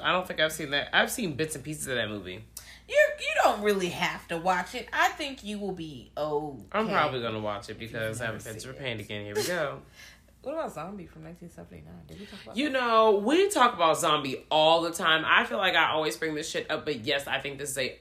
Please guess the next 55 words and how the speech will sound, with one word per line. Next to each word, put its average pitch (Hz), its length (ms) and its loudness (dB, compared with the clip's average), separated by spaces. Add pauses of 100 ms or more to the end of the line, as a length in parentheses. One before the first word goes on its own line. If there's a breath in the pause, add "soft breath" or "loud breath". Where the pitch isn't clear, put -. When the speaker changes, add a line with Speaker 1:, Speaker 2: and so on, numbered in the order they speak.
Speaker 1:
awesome 156 380 0
movie 113 240 -8
to 117 140 -10
watch 107 400 -2 (340 loud breath)
on, 131 280 0
uh, 113 480 2
during 123 640 0 (100)
the 123 280 -8
spooky 135 380 -4
season. 127 460 -6
And 123 540 -2
if 123 120 -10
you 131 140 -12
have 123 200 -4
a, 110 120 -8
especially 190 360 -6
if - 60 -12
you 147 60 -2
have 113 100 -4
a 107 60 -10
zombie 120 400 -6
marathon, 151 720 -6
Speaker 2:
Mm-hmm. 175 180 -14
Speaker 1:
like 139 160 -4
a 117 80 -6
day, 127 320 0
like 120 200 -4
if 110 100 -14
you 147 100 -10
do 135 200 -8
like 113 200 -4
a, 92 220 -8 (100)
a 107 80 -10
theme 139 300 -12
a 123 80 -4
day 117 600 0
Speaker 2:
Ooh. 233 360 -2
Speaker 1:
or 131 320 2
like 101 300 -4
a 101 140 -8
theme 143 280 -4
a 113 60 -2
weekend, 131 760 -2
I 135 180 2
definitely 131 420 -2
think 117 220 -8
that 110 140 -6
zombies 110 380 -4
should 110 140 -12
be 113 120 -8
on 95 100 -8
your 90 160 -12
theme, 85 380 -12
your 123 160 -8
list. 90 440 -10